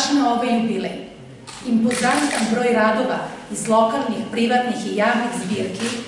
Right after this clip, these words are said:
kao iz porodične zaostavštine umetnika, je sakupljen predanim radom i zalaganjem.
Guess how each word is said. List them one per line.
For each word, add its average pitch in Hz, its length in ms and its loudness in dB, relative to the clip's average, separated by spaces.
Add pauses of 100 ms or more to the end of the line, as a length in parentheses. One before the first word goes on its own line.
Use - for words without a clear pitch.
(260)
kao 262 160 2
iz 254 80 2 (160)
porodične 254 500 0
zaostavštine 220 640 0 (140)
umetnika, 254 480 -2 (360)
je 220 100 -2
sakupljen 262 760 -2 (180)
predanim 254 480 4
radom 202 500 -2 (140)
i 220 60 -4
zalaganjem. - 640 -4